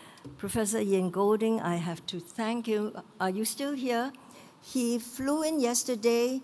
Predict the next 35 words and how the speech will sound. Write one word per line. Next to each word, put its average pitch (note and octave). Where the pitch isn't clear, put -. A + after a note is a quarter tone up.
He's E3+
flying A#3+
out A3+
tonight G3+
because G3+
he's F#3
going A3
to F3+
Buenos G3
Aires E3+
to E3+
give F#3
another E3
speech. -
So G#3+
he G3+
made A#3+
a A3+
special A3+
effort G3
to -
come. D3
So F3
I D#3+
thank D#3+
Professor F3
Golding E3+
for C#3+
doing F3+
this E3+
quick -
turnaround. D#3
Yeah? E3+
And, G#3+
uh, G#3